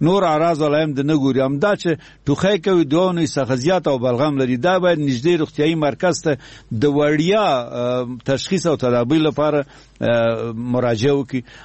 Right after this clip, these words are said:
او، ا، په د خوا-، که کوم مریضان تشخیص شي، نو هیڅ نوع پرهیز نه لري او ښه شیان، مثلا که په یو کور کې پنځه کس وي، یو کس توبرکلوز، یو دوی دوه دانې مڼې لري،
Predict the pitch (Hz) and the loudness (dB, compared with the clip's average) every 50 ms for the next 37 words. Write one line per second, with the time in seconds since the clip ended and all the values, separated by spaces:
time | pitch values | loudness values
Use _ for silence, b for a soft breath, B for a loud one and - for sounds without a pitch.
0 | B _ - 170 196 202 202 196 185 175 - 160 156 139 139 139 - 151 156 131 | B _ 0 0 2 2 0 0 -2 -2 -2 -2 -2 -2 -4 -6 -6 -6 -4 0
1 | 143 147 143 143 143 139 139 120 117 98 131 139 139 147 165 143 120 - 143 135 | 0 2 2 2 2 2 0 0 -2 -2 -2 -2 0 0 -2 -4 -4 -2 -2 -2
2 | 131 - 170 175 170 160 151 147 131 170 180 180 - - 151 127 - - 214 240 | 0 0 -2 0 0 0 0 0 0 0 -2 -2 -2 -2 -4 -4 -2 -2 -2 -2
3 | 190 - 233 220 208 185 170 151 123 B B B B B B _ - 147 156 190 | -2 0 0 0 0 2 0 0 -2 B B B B B B _ 0 2 2 2
4 | 214 - - 214 196 180 180 175 - 160 160 165 180 185 175 156 180 196 208 214 | 2 0 -4 -2 0 0 0 0 0 0 0 2 2 0 0 0 0 0 2 2
5 | 208 190 185 170 151 139 - - - 160 143 - - 156 135 123 120 131 165 165 | 2 2 2 2 0 0 -2 -2 -2 -2 -2 0 0 0 0 -2 -2 -2 -4 -2
6 | - 185 185 185 180 143 185 170 147 175 180 180 175 - - 202 202 175 151 165 | 0 0 0 0 -2 -2 -2 -2 0 0 2 2 2 2 2 0 0 0 -2 -2
7 | 156 165 165 175 185 196 175 190 185 156 - 170 185 175 170 180 175 165 - 170 | -2 -2 -2 0 0 -2 0 0 0 0 0 2 2 4 4 4 2 2 0 -2
8 | 151 - - - 151 143 151 131 120 147 160 175 175 156 156 151 147 131 151 156 | -2 -2 -2 -2 0 0 0 0 0 0 2 2 2 2 2 0 2 2 2 0
9 | 147 127 156 165 156 156 147 139 143 135 135 135 139 143 143 131 131 123 120 110 | 0 2 0 0 2 0 0 0 0 0 0 0 2 2 2 2 0 -2 -2 -4